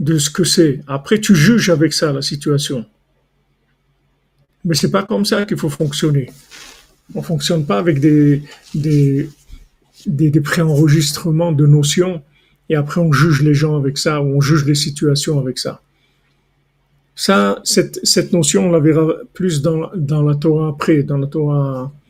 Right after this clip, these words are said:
cinquante-neuf. Rabbeinu, il va nous parler du Mishpat, là-bas. Que le, le jugement, le, le jugement, c'est quelque chose qui, qui brûle, qui brûle, euh,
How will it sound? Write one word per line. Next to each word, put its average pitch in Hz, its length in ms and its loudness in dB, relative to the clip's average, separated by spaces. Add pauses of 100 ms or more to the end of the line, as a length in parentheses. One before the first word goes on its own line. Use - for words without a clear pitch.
(340)
cinquante-neuf. 160 680 0
Rabbeinu, 151 380 2
il 147 60 4
va 147 120 4
nous 143 80 6
parler 147 300 2
du 147 140 4
Mishpat, 147 680 2
là-bas. 120 340 -12 (800)
Que - 80 -6
le, 147 240 6
le 151 180 4
jugement, 147 640 2 (2750)
le, 160 220 2
le 156 260 2
jugement, 147 460 2
c'est 147 160 -6
quelque 147 280 -4
chose 151 360 -2
qui, 139 500 0 (720)
qui 160 180 -4
brûle, 170 560 4 (720)
qui 165 160 -4
brûle, 160 420 2
euh, 135 640 4